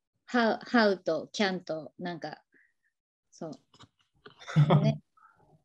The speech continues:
Speaker 1: はい。
Speaker 2: いいですね。はい。じゃあ次、「すみません、お会計をお願いします」ですね。この、もう食べ終えて。ええ。
Speaker 1: うん。
Speaker 2: それはですね、こうやって言います。
Speaker 1: 来た。
Speaker 2: はい、出ました。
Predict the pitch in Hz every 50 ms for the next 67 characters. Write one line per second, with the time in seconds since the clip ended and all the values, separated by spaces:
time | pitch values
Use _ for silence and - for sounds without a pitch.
0 | _ _ _ - 220 220 208 196 - - - - - _ _ _ - - 151 147
1 | 151 117 120 110 104 - - _ _ _ _ _ _ _ - _ _ - _ _
2 | _ _ _ _ _ _ _ - 220 214 - 254 233 254 254 254 - - _ _
3 | _ _ - - - 240 285 311 311 - - 269 185 143 - - - 147 - 233
4 | 247 247 254 262 240 233 220 214 180 175 175 175 170 160 165 160 147 - - 120
5 | 120 - 156 156 147 147 147 135 127 123 117 113 139 151 147 131 - - - -
6 | _ _ - 143 147 160 165 160 143 120 - - - - - _ _ _ _ _
7 | - - 120 - - 226 226 214 - 180 - _ _ _ - - _ _ _ _
8 | _ _ _ _ _ _ _ _ _ _ _ _ - 170 196 220 220 190 147 147
9 | 135 113 98 - - _ - 135 131 127 - 117 110 107 - - - _ _ _
10 | _ _ _ _ _ _ _ _ - - - 113 110 - - - - - 139 143
11 | 139 - - 120 - - -